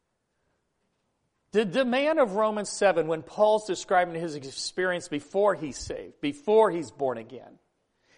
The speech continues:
he says, "Wherefore the law is holy, and the commandment holy, and just and good. For we know that the law is spiritual, but" what?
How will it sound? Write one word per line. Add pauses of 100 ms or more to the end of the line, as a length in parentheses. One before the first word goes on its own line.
he
says,
"Wherefore
the
law
is
holy, (280)
and
the
commandment
holy,
and
just
and
good. (760)
For
we
know
that
the
law
is
spiritual,
but"
what?